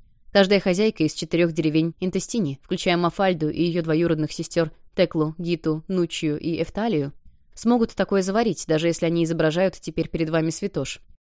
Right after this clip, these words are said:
Будто сами никогда не обстригали умершему волос и ногтей и не закапывали их под порогом дома, дабы удача мертвеца не уходила вместе с ним в могилу.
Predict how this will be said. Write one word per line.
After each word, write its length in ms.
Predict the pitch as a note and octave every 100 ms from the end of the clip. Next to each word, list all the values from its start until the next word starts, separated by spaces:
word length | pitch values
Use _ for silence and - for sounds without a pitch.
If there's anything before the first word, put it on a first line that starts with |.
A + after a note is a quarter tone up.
| _ _ _ _ _
Будто 280 | F#3 G3 G3+
сами 240 | G#3 G3+ F3
никогда 320 | E3 F3 F3
не 120 | F3
обстригали 520 | E3 - F3 F#3 F#3+
умершему 640 | D#3 D#3+ E3 - D3+ D3+ -
волос 380 | F3+ F3 E3+ E3
и 20 |
ногтей 500 | E3 - A3+ E3 D3
и 60 | -
не 120 | F#3+
закапывали 600 | F3 F3 F3+ F#3+ E3 D#3+
их 160 | E3 -
под 160 | F3+
порогом 400 | E3+ E3 E3 E3+
дома, 280 | G3 E3 C3 - - - - - -
дабы 280 | F3+ E3+ F3
удача 260 | F3 -
мертвеца 420 | F3+ E3+ F3+ -
не 120 | D#3+ D#3
уходила 400 | D#3 E3+ E3 D3
вместе 320 | D#3 D#3 E3
с 80 | E3+
ним 140 | D#3
в 80 | D#3
могилу. 440 | F3 F3+ C3 C3